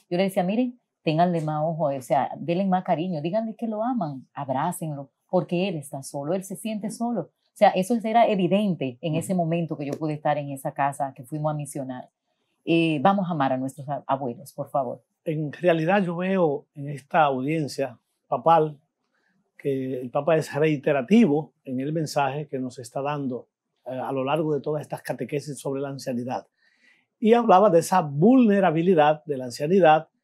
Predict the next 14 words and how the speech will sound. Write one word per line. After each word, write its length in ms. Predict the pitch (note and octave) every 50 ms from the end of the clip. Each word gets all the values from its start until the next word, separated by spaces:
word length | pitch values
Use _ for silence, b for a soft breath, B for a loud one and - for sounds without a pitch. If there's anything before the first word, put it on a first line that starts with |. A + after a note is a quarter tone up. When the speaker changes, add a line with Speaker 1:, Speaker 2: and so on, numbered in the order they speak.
| _ _ _ _ _ _
Speaker 2:
y 140 | - D#3
de 100 | D3 D#3+
la 160 | D#3+ D#3+ C#3+ C3
fragilidad. 960 | - - - F#3 F3+ G#3 G#3 F#3+ D#3+ D#3+ E3+ D3+ D3 C#3 D#3+ D#3+ C3+ A#2+ - _ _ _ _ _ _ _ _ _ _ _ _ _
Fíjate 380 | _ - F#3 F#3+ A3+ A3 B3 F#3
que 120 | C#3+ C#3
todos 260 | - _ E3 D#3 F3+ G3+
los 120 | A3 D#3+
seres 220 | D#3 F3 G3 F3+
humanos 380 | F#3 F#3+ G3+ D#3 D#3 G3 G#3 D#3+
somos 380 | - D3 C#3 D3+ D3 - - _ _
frágiles 720 | - D#3 D#3 D3+ C3+ E3+ A3 A3+ C4 A3+ F#3+ - _ _ _ _
por 220 | _ D#3+ D3+ D3+ C#3
naturaleza. 760 | C3+ B2+ A#2 C#3 B2+ B2+ C3 F#3 A3 G3+ - - - -